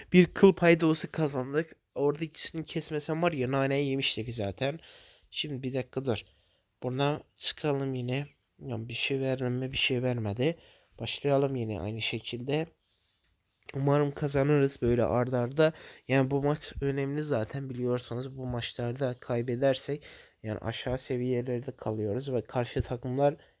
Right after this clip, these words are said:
hep kazanıyor. Şimdi bir dakika dur. Başladık yine aynı şekilde. Leon burada var da bizim aynı Leon mu? Yok, galiba o değil.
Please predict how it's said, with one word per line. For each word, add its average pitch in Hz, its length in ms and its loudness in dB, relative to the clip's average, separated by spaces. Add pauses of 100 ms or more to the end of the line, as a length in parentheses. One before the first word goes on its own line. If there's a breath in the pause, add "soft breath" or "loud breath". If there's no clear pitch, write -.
hep - 380 0
kazanıyor. 139 600 0 (480 loud breath)
Şimdi 139 360 -4
bir 113 100 -2
dakika 110 320 -2
dur. - 180 -4 (400 soft breath)
Başladık 151 540 0
yine 143 160 0
aynı 127 200 -2
şekilde. 139 580 -2 (460 loud breath)
Leon 135 460 -2 (120)
burada 143 360 2
var 156 220 2
da 127 140 -2
bizim 139 300 -6
aynı 147 260 0
Leon 117 540 2
mu? 170 300 -6
Yok, 139 320 -6
galiba 143 340 0
o 135 140 0
değil. 110 180 -4